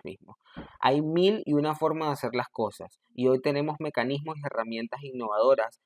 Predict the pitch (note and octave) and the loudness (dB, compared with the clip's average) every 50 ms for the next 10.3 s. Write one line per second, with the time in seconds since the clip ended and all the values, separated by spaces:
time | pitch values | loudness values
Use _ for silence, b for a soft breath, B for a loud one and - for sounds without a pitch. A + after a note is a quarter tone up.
0 | _ _ - - A2 A2+ A2+ - - A2+ G#2+ G#2+ A#2+ C#3 D3+ D3 D#3+ D#3 D3+ C#3+ | _ _ -10 -8 -8 -8 -6 -2 -2 -2 0 0 -2 -4 -2 -2 -2 -4 -4 -2
1 | D3 C#3+ C#3+ C#3 C#3+ B2+ A#2 A#2 A#2 A#2+ - _ _ _ - C3+ C3+ C3+ C#3+ C#3 | -2 -2 -2 -2 0 2 2 2 2 0 -4 _ _ _ -4 -4 0 2 2 2
2 | C3+ C3 C3 - A2 A2+ A2+ A2+ B2 A#2+ A#2 A2+ - A2 G#2+ A2 A#2 A#2 A#2 A#2 | 2 0 0 0 0 0 2 2 0 0 0 -2 -4 -6 -6 -6 -6 -6 -6 -6
3 | A2+ G#2 - - G#2+ G#2 A2+ A2+ G#2+ - G#2+ F#2+ G2 G#2 G2+ G#2 G#2 - - C#3 | -6 -8 -6 -2 2 2 2 2 0 -2 -6 -6 -6 -6 -6 -6 -6 0 2 2
4 | D3 C#3 - A#2 G#2 - _ b b b b b b _ - D3+ F3 G3 G3 - | 2 2 -2 -8 -14 -16 _ b b b b b b _ -2 0 0 0 0 0
5 | - C3+ B2+ B2 A#2+ A#2 A#2 B2+ - - C#3+ C#3+ C#3+ C#3 C3+ B2+ B2 B2 B2 C3 | 0 0 2 2 0 0 0 -2 -4 -4 -4 -4 -4 -4 -4 -2 0 0 0 0
6 | C#3 - - G#2+ G2+ - - G2+ F#2+ - F#2+ - - C#3 C#3 B2 A2+ A2 B2 C3+ | 0 -2 -2 -4 -4 -2 -2 -2 -2 -2 -4 2 6 6 6 6 6 2 -2 -2
7 | - - A2 A2 - - G#2+ - - G#2+ B2+ C#3+ - B2+ G#2+ G#2 G2 F#2 F#2 G2+ | -4 -6 -8 -6 -6 -6 -8 -6 -4 -4 -4 -2 -2 -4 -4 -4 -6 -6 -8 -8
8 | F#2+ F2+ D2+ - - B B B B B B - F#2+ G2 G2 G#2+ G#2 G#2 G2 A2+ | -8 -10 -12 -12 -16 B B B B B B -4 -4 -2 -2 -2 -2 -2 0 0
9 | A2+ - - B2 B2 B2 B2+ - - A2+ A2+ A2+ G#2+ - _ - - G#2+ G#2 G2+ | 0 4 6 8 8 8 8 6 2 -4 -8 -8 -10 -12 _ -6 -4 -2 0 0
10 | G2+ G#2 G2 G2 G2 F#2+ | 2 2 0 0 -2 -2